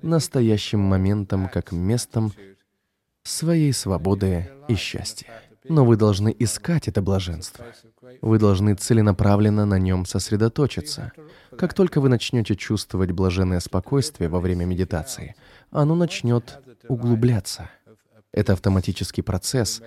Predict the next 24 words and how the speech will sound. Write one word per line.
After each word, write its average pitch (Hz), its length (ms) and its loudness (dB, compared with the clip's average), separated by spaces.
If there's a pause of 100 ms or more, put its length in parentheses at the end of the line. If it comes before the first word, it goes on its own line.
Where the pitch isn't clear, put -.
(160)
связанный 147 640 0
с - 160 -4
восприятием 101 840 0 (240)
приятных 92 580 0
ощущений. 90 680 -10 (1160)
Поэтому, 185 380 0
когда 127 260 2
вы 117 140 4
медитируете 98 800 0
и 92 80 0
ваш 92 200 0
разум 92 320 2
начинает 90 480 -2
расслабляться, 90 760 -2 (200)
скажите 160 460 -2
себе: - 380 -6 (360)
"Как 101 200 2
замечательно! 98 840 -2 (260)
Какое 170 300 0
блаженство 160 640 0
избавиться 92 520 0
от 90 100 -4
всех - 420 -4
этих - 460 -4